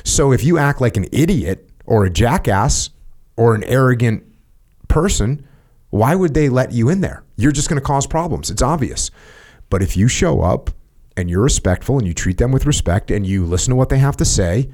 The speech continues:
and you, you talk about and explain to them how, what you're gonna do at the party, how you can help the party.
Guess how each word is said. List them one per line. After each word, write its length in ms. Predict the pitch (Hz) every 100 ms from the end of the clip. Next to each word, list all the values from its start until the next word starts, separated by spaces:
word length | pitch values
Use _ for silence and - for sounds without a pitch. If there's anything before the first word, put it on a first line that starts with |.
| -
and 160 | 95 90
you, 260 | 101 98 - _
you 200 | 120 107
talk 460 | 85 - - 110 -
about 480 | 117 110 113 - - _ _ _ _
and 120 | 120 107
explain 420 | - - 113 139
to 100 | 123
them 200 | 107 117 - -
how, 320 | 107 113 -
what 280 | 110 117 117
you're 120 | 120
gonna 180 | 110 104
do 180 | 92 143
at 100 | -
the 60 |
party, 300 | - 98 95
how 220 | 110 - 104
you 100 | 120
can 140 | 107
help 220 | 98 139
the 80 | 123
party. 360 | 117 104 120